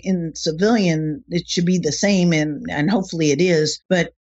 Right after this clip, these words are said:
I had run a marathon. I get outrun most of the people in the eighty-second. They don't call you a sissy when you can <laughs> do those things. They want you on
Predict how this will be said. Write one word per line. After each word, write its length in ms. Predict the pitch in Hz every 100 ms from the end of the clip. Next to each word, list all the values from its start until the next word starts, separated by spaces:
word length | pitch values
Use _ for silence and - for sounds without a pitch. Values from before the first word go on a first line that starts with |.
| _
I 120 | 185
had 160 | 170 170
run 220 | 175 226
a 60 | 185
marathon. 600 | 165 185 196 - 139 135
I 100 | 143
get 180 | 165 -
outrun 400 | 202 170 185 180
most 280 | 160 175 175
of 60 | -
the 40 |
people 380 | 170 180 147 143
in 220 | - 147
the 140 | 143
eighty-second. 680 | 160 151 143 - 170 160 113 -
They 140 | 156 214
don't 180 | 233 226
call 160 | 190
you 120 | 175
a 40 | 147
sissy 480 | - 208 196 165 143
when 200 | 151 151
you 140 | 156
can 220 | 156 151 151
<laughs> 20 |
do 180 | 247 285
those 340 | 170 180 -
things. 460 | 190 190 156 - - _ _
They 140 | 185
want 380 | 180 220 240 -
you 300 | 151 147 147
on 360 | 151 147 147 143